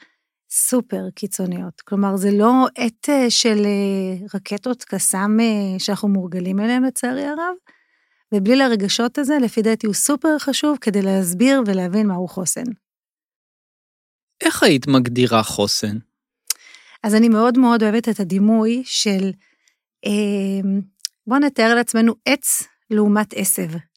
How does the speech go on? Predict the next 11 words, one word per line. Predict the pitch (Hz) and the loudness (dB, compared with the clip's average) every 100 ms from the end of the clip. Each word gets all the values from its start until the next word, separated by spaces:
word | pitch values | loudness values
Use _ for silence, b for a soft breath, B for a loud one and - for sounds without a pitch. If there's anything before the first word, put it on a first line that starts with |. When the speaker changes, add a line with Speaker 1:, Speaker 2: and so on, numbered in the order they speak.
| _ - | _ -10
Speaker 1:
כשתהיה | 214 196 220 302 | -8 -2 0 0
רוח | 285 330 330 - - - | 0 0 0 -4 -14 -12
חזקה, | - 226 202 - 262 240 190 _ _ | -2 0 0 2 2 2 -4 _ _
סופה | - 220 - 269 302 | -10 -10 -4 -2 0
מאוד | 247 220 254 | 2 2 2
מאוד | 254 214 - | 2 0 -2
חזקה, | 196 190 - 285 | -6 -6 -6 -4
סביר | - 208 185 254 240 | -2 -2 2 2 2
להניח | 202 180 233 240 | 2 0 0 0
שהעץ | - 185 208 285 - - _ _ | 0 0 2 0 -4 -18 _ _
יישבר, | 233 269 269 339 180 | -2 -2 0 0 -2